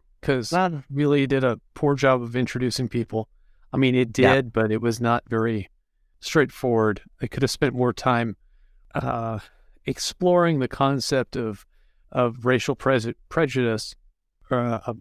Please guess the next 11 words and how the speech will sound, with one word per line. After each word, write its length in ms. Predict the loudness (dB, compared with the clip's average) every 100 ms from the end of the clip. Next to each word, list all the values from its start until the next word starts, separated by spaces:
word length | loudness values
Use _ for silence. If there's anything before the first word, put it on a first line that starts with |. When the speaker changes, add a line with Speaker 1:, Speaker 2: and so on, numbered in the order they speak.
| -18 _
Speaker 1:
well, 120 | 4
actually, 220 | 4 2 0
in 40 |
this 140 | 0
case, 260 | 0 -2 -2
species 460 | -2 0 4 4 4
Speaker 2:
Species 160 | 2
Speaker 1:
prejudice. 280 | 2 -2 0
Speaker 2:
prejudice, 420 | 0 0 -4 -2
yeah. 260 | -2 0 -2 _ _ _ _ _
Speaker 1:
Speciesism? 680 | -20 -4 -2 2 0 2 0